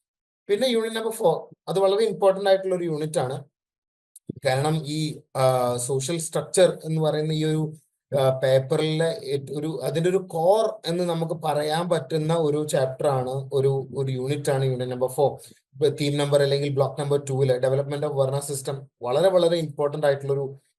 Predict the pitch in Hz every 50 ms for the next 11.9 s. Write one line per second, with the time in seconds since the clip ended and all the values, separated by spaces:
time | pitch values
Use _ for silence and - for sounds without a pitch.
0 | _ - 143 139 143 139 - - 156 143 139 139 139 139 143 143 143 139 139 139
1 | 151 165 180 185 185 180 160 160 156 151 151 147 143 139 135 139 123 120 120 -
2 | 151 143 120 123 123 120 - 139 143 135 131 123 117 113 123 143 143 123 131 -
3 | - - _ _ _ _ _ - - 131 139 151 165 190 185 190 196 196 196 202
4 | 208 208 202 208 - - 160 147 143 156 156 170 190 208 220 214 208 196 185 180
5 | 165 156 156 156 170 165 160 151 151 151 151 156 160 160 151 - 139 139 139 135
6 | 135 - - 147 131 131 135 135 147 151 147 135 120 113 - - _ _ _ _
7 | _ - 123 127 123 - 165 151 143 160 160 151 151 165 151 151 156 151 151 214
8 | 214 233 - - 156 143 143 143 165 160 156 156 160 165 160 156 156 156 139 135
9 | 135 135 147 139 139 135 135 135 135 156 147 147 156 175 170 165 160 160 156 139
10 | 135 131 131 - 165 160 156 147 143 139 143 139 131 127 123 127 139 131 - -
11 | - 143 135 - - 135 127 123 123 123 123 127 123 117 113 113 113 110